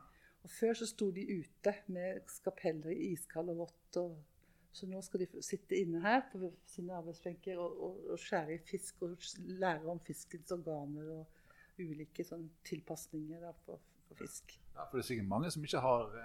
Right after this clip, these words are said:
Speaker 2: erfaring med å skjære i fisk.
Speaker 1: Ja, veldig mange. Og det er veldig mye sånn æsj i begynnelsen, men så ble det litt sånn spennende. Se på hjertet, se på de forskjellige ting, organene. Så, så det, det, det er utrolig hva du får barn med på ved bare omstendighet er det rette.
Speaker 2: Ja, ja.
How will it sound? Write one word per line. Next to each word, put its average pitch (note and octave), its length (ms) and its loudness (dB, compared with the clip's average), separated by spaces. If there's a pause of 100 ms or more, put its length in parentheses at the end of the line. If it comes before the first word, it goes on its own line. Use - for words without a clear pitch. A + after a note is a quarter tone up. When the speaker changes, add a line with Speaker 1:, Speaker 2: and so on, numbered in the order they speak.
(100)
Speaker 2:
erfaring G#2 460 -2
med G2 80 -6
å F#2+ 220 -6
skjære G#2 320 -2
i F2 40 -6
fisk. C3+ 260 -6
Speaker 1:
Ja, C#3+ 240 -4
veldig E3+ 300 2
mange. E3 200 4
Og E3 60 4
det F3+ 60 8
er F#3 100 10
veldig F#3+ 120 8
mye A3 120 6
sånn G#3 140 -4
æsj - 480 2
i G3 60 2
begynnelsen, F#3 420 8
men B3 180 10
så A#3+ 140 2
ble G#3 180 10
det A#3+ 140 6
litt A#3+ 220 2
sånn A#3 180 10
spennende. A#3 680 10
Se A3 200 8
på A3 100 4
hjertet, A3+ 440 8
se F#3 160 8
på F#3 100 2
de F#3+ 80 2
forskjellige F#3+ 480 8
ting, F3 220 4
organene. F3+ 560 4 (400)
Så, A#3 240 0
så A3+ 120 4
det, G#3+ 160 2
det, A3+ 140 6 (280)
det G#3 120 6
er A3+ 80 4
utrolig A3 340 6
hva G#3+ 140 12
du A3 100 8
får A3 240 8
barn G3 280 6
med E3+ 240 6
på G#3+ 100 4
ved G3+ 120 4
bare F3 440 6 (440)
omstendighet F3 540 0
er E3+ 80 2
det E3+ 140 0
rette. - 320 0 (160)
Speaker 2:
Ja, - 80 -16
ja. - 20 -16